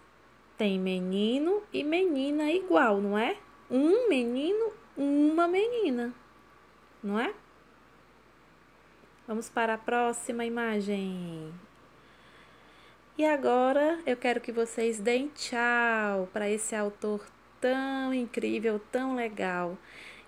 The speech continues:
E com essa atividade, com essa brincadeira, nós conhecemos um pouco mais sobre a história do Ivan Cruz, não é? Das suas obras de arte, que são belíssimas, belíssimas.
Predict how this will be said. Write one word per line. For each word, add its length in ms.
E 280
com 100
essa 240
atividade, 760
com 120
essa 240
brincadeira, 800
nós 240
conhecemos 640
um 140
pouco 580
mais 560
sobre 440
a 80
história 440
do 140
Ivan 360
Cruz, 460
não 160
é? 160
Das 200
suas 280
obras 380
de 220
arte, 580
que 100
são 240
belíssimas, 1200
belíssimas. 920